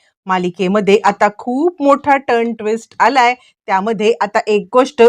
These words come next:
अशी घडलेली आहे की रविराजांनी आता खूप मोठा योजना, रविराज प्रेक्षकांनो घरी आलेले आहेत आणि रविराजांनी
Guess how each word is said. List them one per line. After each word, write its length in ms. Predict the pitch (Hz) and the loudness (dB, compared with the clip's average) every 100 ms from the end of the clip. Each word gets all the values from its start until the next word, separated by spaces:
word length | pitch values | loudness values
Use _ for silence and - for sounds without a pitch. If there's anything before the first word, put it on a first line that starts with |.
| 233 | 4
अशी 240 | 208 - | -2 -2
घडलेली 460 | 208 208 180 196 196 | -2 0 2 2 4
आहे 280 | 233 269 233 | 2 2 -2
की 380 | - _ - 240 | -4 _ -4 0
रविराजांनी 720 | 220 214 214 190 240 233 226 226 | 2 2 0 0 0 0 -4 -2
आता 180 | 214 226 | -2 -2
खूप 340 | - 262 294 285 | -2 -2 0 2
मोठा 260 | 240 233 | 2 4
योजना, 440 | 262 247 208 220 208 - _ - | 2 4 2 2 -2 -4 _ 0
रविराज 480 | 233 226 233 226 226 | 2 4 4 2 0
प्रेक्षकांनो 680 | 226 226 233 220 262 247 | -4 -4 -4 -2 0 0
घरी 320 | 247 220 214 226 | -2 -2 -4 -2
आलेले 340 | 202 202 202 214 | 0 2 2 2
आहेत 300 | 277 262 262 - | 2 0 -2 0
आणि 180 | 233 240 | 2 4
रविराजांनी 720 | 214 220 214 196 262 226 | 2 2 2 2 0 0